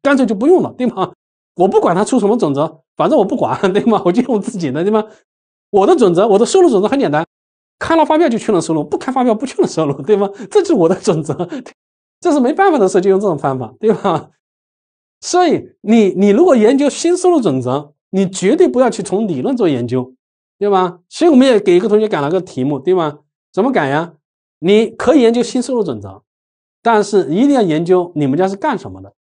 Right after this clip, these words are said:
正好这家企业它是一种做互联网B to C业务的啊，首先他们家就是互联网企业，第二个他们家做的是B to C，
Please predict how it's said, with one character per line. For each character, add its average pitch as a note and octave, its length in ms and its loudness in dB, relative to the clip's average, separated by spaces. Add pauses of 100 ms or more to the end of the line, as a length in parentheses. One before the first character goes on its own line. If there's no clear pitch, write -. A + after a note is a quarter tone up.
(320)
正 F#4 180 4
好 A3 100 2
这 - 80 0
家 B3 160 2
企 - 280 -4
业 F3+ 400 2
它 - 120 -4
是 G3+ 200 -2
一 - 20 -2
种 D3 220 -2
做 G3 180 2
互 - 180 -6
联 B3 200 0
网 B2 280 -2 (440)
B D4 120 0
to D4 120 2
C E4 240 -2
业 A#3 180 2
务 A2+ 160 -4
的 G2 140 -18 (1000)
啊， D#3 380 -4
首 G3 180 2
先 C4+ 120 2
他 C#4 80 2
们 C4+ 60 0
家 C4+ 100 0
就 C4 140 0
是 B3 100 0
互 C4 160 -6
联 A#3 100 0
网 G#3+ 160 0
企 A#2 220 -10
业， A3+ 220 -10 (480)
第 D4 100 0
二 C#4 280 2
个 F3+ 180 -2
他 - 180 -4
们 C4 60 2
家 B3+ 80 2
做 B3+ 160 -2
的 G3+ 80 2
是 F3+ 100 -6
B C4+ 160 -4
to C4+ 140 -4
C， - 320 -8